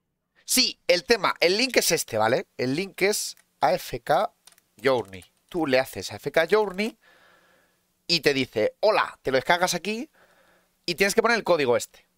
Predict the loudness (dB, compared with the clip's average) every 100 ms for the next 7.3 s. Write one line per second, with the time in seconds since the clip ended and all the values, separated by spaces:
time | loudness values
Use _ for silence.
0 | _ 0 2 0 -2 -10 -8 -8 -4 -4
1 | -6 -8 -6 -6 -6 -14 -20 _ _ _
2 | _ _ _ _ _ _ _ _ _ _
3 | _ _ _ _ _ _ -8 -6 -6 -8
4 | -6 -6 -6 -8 -8 -8 -10 -16 -12 -8
5 | -4 -4 -2 -4 -6 -8 -6 -2 -2 0
6 | 0 0 -2 -2 -2 -2 -6 -14 -14 -12
7 | -12 -14